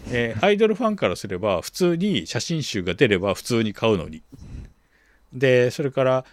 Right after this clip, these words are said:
「えー、万葉集」みたいなものを研究してる人たちがするから見れば、アイドルがそんな本出しやがって。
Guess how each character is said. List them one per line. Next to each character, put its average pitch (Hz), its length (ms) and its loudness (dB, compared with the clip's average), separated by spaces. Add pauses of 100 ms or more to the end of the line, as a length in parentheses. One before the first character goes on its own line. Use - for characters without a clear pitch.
(240)
「え 113 880 -2
ー、 - 20 -6
万 143 140 0
葉 170 140 4
集」 113 180 2
み 117 120 -2
た 110 100 0
い - 20 0
な 113 60 -4
も 147 100 -4
の 185 100 2
を 160 40 0
研 127 180 -4
究 117 160 -4
し - 60 -12
て 123 80 0
る 117 80 0
人 - 140 -4
た 98 60 0
ち - 80 -14
が 95 120 -6
す 110 100 -6
る 101 260 -6 (420)
か 110 80 -6
ら 101 80 -2
見 101 100 0
れ 92 100 0
ば、 107 200 2
ア 143 60 6
イ 139 60 6
ド 120 100 4
ル 101 100 2
が 107 120 0
そ 107 120 -4
ん 101 60 0
な 98 80 -2
本 90 160 -4
出 78 120 -6
し - 120 -8
や 78 80 -6
が 78 100 -6
っ - 40 -12
て。 - 200 -16